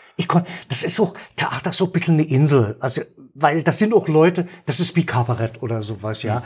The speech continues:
Speaker 1: Also, wenn man deshalb von der Schule fliegen würde, wär's blöd. Also, das, äh, man sollte sich auch, es gab auch, ich meine, wir waren fünfundzwanzig Leute, äh, als wir anfingen, äh, neunzehnhundertneunundsechzig habe ich angefangen, in Rostock zu studieren.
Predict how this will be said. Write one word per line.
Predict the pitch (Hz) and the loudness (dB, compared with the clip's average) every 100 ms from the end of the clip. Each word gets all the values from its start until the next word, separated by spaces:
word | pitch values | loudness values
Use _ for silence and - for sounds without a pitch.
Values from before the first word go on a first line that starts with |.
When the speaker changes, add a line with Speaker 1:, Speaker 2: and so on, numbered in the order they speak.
| - - | -10 -4
Speaker 1:
Also, | 165 156 | 0 4
wenn | 170 | 4
man | 175 160 | 4 4
deshalb | 170 175 190 175 | 2 2 2 2
von | 175 156 | 2 0
der | |
Schule | 127 - 170 | -2 0 0
fliegen | 170 170 151 143 | 2 2 2 2
würde, | 131 117 | 0 0
wär's | 104 - | -4 -6
blöd. | - - - - - - _ _ _ | -14 -18 -18 -20 -20 -20 _ _ _
Also, | 131 123 | -2 0
das, | 131 127 - | 2 0 0
äh, | 131 123 117 - - _ | 0 2 -2 -8 -20 _
man | 127 123 | 0 4
sollte | 127 123 117 | 4 4 2
sich | 120 120 | 0 -2
auch, | 117 110 - - - _ _ _ - - | -2 -2 -8 -18 -20 _ _ _ -20 -6
es | 208 - | -2 4
gab | 196 208 | 4 4
auch, | 190 - - - | 0 -2 -12 -4
ich | 156 | 2
meine, | 196 208 | 2 4
wir | 190 | 4
waren | 156 170 190 | 4 2 2
fünfundzwanzig | 208 233 214 202 190 185 175 | 0 0 0 0 0 2 4
Leute, | 151 196 220 220 - _ _ _ _ | 6 4 2 -8 -12 _ _ _ _
äh, | 185 170 165 175 | 2 4 4 0
als | - 147 | -2 0
wir | 156 | 2
anfingen, | 165 220 233 240 _ _ _ _ - - | 2 0 -4 -6 _ _ _ _ -10 0
äh, | |
neunzehnhundertneunundsechzig | 180 175 180 180 180 175 170 175 165 160 147 147 151 156 135 170 185 - 180 180 | 2 2 2 0 0 0 2 2 2 0 0 2 4 4 4 2 0 -2 -2 0
habe | 160 156 | -2 -4
ich | 147 | -4
angefangen, | 151 160 156 156 147 | -4 -4 -4 -4 -4
in | 135 | -4
Rostock | 127 - 135 | -4 -4 -6
zu | - 127 | -4 -8
studieren. | - 131 185 220 | -6 -4 -2 -4